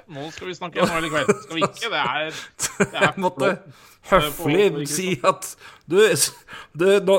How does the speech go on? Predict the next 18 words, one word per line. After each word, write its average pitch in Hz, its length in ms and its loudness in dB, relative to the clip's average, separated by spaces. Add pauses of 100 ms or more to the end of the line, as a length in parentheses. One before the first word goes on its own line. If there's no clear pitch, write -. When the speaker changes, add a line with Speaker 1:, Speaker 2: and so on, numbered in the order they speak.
(120)
Speaker 2:
nå 156 160 0
byen 180 320 0
flommer 160 400 4
over 143 240 4
her. 147 80 6
Kan 196 320 2
jeg 202 140 4
ringe 151 180 0
deg? 151 160 -2
Det 185 80 2
er 175 80 -2
for 170 80 -2
et 180 160 -6
ledig 175 220 0
øyeblikk. 214 340 -4 (280)
Det 147 180 -6
kom 123 340 -6
ikke. 101 320 -10